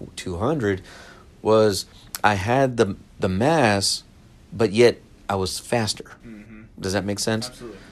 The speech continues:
Speaker 1: So knowing now, because everyone ages and then everyone has their injuries, and if they wanna get back into it, like, if I wanna,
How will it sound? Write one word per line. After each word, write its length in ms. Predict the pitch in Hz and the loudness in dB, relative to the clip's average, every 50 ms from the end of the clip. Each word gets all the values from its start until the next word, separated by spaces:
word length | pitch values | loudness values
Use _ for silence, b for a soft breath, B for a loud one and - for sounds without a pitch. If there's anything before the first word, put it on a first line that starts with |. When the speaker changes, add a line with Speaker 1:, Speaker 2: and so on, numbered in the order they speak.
| - - | -16 -12
Speaker 1:
So 480 | - - - 123 127 123 120 117 - - - - - - - - - - - - - - - - - | -4 4 8 10 10 10 10 8 4 -2 -16 -20 -20 -20 -20 -20 -20 -20 -20 -20 -20 -20 -18 -10 -6
knowing 480 | 110 107 110 120 131 135 131 131 127 | -2 2 4 4 4 4 4 4 2
now, 240 | 113 101 98 101 101 | 2 2 2 2 0
because 480 | 98 95 92 - - 92 87 85 - - - | 0 -2 -4 -4 -2 -4 -2 -4 -6 -8 -6
everyone 460 | - 104 101 107 104 101 101 95 95 90 - | -4 -2 -2 0 0 0 0 -2 -2 -2 -2
ages 480 | 104 95 95 87 92 90 90 95 107 | -2 -2 -2 -2 -2 -4 -4 -4 -4
and 120 | 104 90 90 | -6 -6 -6
then 200 | 90 87 87 92 | -6 -6 -6 -4
everyone 320 | 92 92 98 95 95 90 | -4 -4 -2 -4 -4 -4
has 240 | 90 92 90 92 92 | -4 -4 -4 -4 -4
their 100 | 98 98 | -6 -6
injuries, 600 | - - 95 92 90 87 87 85 85 90 95 - b b b b b b b b b b - - - | -4 -4 -4 -4 -6 -6 -8 -8 -8 -8 -10 -12 b b b b b b b b b b -18 -10 -6
and 520 | 104 101 101 101 101 101 98 95 - - - | -4 -2 0 0 0 -2 -4 -6 -10 -12 -8
if 180 | - - - - | -6 -6 -4 -2
they 80 | - 113 | 0 0
wanna 220 | 107 120 120 117 | 0 0 -2 -2
get 160 | 104 110 101 | -2 -2 -2
back 240 | 95 101 98 95 - | -2 -2 -2 -2 -6
into 160 | 98 - 98 | -6 -4 -4
it, 20 | 95 | -4
like, 180 | 92 90 - | -4 -4 -6
if 120 | - 90 107 | -6 -4 -4
I 80 | 107 | -2
wanna, 280 | 113 117 113 104 98 | -2 -2 -2 -2 -4